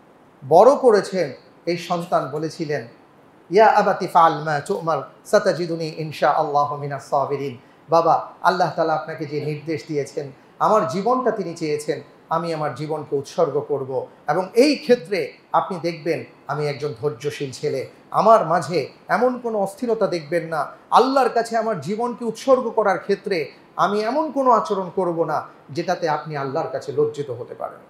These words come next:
সুবহানাল্লাহ। আল্লাহ তাআলার কাছে আমরা কায় মনোবাক্যে দোয়া করি, রব্বুল আলামিন আমাদের প্রত্যেকের পরিবারকে ইব্রাহিমী পরিবার হিসেবে কবুল করুন। আমরা সবাই বলি, "আমিন।" এটা ছিল হযরত ইব্রাহিম আলাইহিস সালাতু ওয়াস সালামের জন্য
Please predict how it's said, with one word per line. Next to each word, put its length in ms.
সুবহানাল্লাহ। 520
আল্লাহ 300
তাআলার 200
কাছে 280
আমরা 180
কায় 260
মনোবাক্যে 520
দোয়া 220
করি, 280
রব্বুল 300
আলামিন 340
আমাদের 340
প্রত্যেকের 480
পরিবারকে 760
ইব্রাহিমী 720
পরিবার 420
হিসেবে 440
কবুল 320
করুন। 180
আমরা 220
সবাই 280
বলি, 160
"আমিন।" 260
এটা 200
ছিল 240
হযরত 400
ইব্রাহিম 440
আলাইহিস 460
সালাতু 300
ওয়াস 180
সালামের 380
জন্য 360